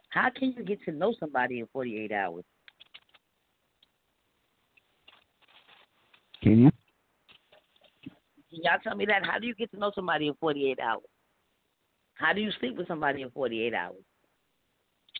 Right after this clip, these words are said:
Speaker 2: Oh, that's simple. It don't take much to sleep with nobody in forty-eight hours.
Speaker 1: I mean, now,
Speaker 2: There's a lot of
Speaker 1: personally, if you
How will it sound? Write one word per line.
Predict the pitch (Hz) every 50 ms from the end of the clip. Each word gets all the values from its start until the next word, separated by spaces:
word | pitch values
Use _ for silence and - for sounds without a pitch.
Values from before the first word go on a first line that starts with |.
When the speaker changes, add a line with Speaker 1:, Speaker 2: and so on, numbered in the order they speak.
| - - - _ - - - - _ -
Speaker 2:
Oh, | 101 101
that's | 107 123 143 -
simple. | - 165 151 107 104 101 107
It | 107
don't | 113 127 135 139
take | 147 139 127
much | 120 117 113 -
to | 120
sleep | 120 117 107
with | 92 101
nobody | 107 104 95 101 104 104
in | 101 98
forty-eight | 104 120 104 101 101 98 95 98
hours. |
Speaker 1:
I | - 139
mean, | 147 156 156 156
now, | 156 143 135
Speaker 2:
There's | 120 120
a | -
lot | - 156 165
of | 139
Speaker 1:
personally, | 123 233 220 208 190 190 185 196 - _ _ _ _ _ _ _ _ _ _ _ _ _ _ _ _ _ _ _ _ _ _ _ _ _ _ _ _ _ _ _ _ _ _ _ -
if | 151 147
you | 180 233 269